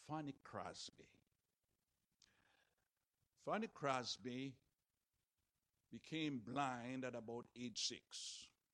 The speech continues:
The story is that she got sick and her mother took her to the doctor, and the doctor prescribed the wrong medication.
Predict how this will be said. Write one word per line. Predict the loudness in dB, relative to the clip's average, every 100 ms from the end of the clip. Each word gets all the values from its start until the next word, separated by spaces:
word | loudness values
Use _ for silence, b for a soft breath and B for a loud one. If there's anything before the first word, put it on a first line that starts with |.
| _ _ _ _ _ _ _ b b -16
The | -10
story | -4 0 2 0
is | -2 -4 -6 -6
that | -4 -4 -8 _ _ _ _ _ _ _ _ -20
she | -10 -2
got | 4 4 4
sick | -4 -2 -4 -6 -6
and | -2
her | -2 -4 -8 -12 _ _ _ _
mother | 2 4 6 4
took | 2 0
her | 2
to | 0 -2
the | -2
doctor, | -2 -2 0 2 2 0
and | 2 4 2
the |
doctor | 0 0 -2 -2 -6 -6
prescribed | -6 -4 -4 -2 0 0 -4
the | -10 -6
wrong | -2 -2 0
medication. | 0 -2 -4 -6 -8 -10